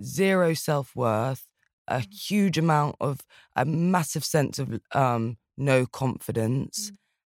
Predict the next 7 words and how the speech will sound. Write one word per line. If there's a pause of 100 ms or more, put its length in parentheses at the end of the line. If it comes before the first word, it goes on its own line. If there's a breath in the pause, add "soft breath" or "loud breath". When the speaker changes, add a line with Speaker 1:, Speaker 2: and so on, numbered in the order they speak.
Speaker 1:
and, (440)
um, (160)
which
then
led
on
to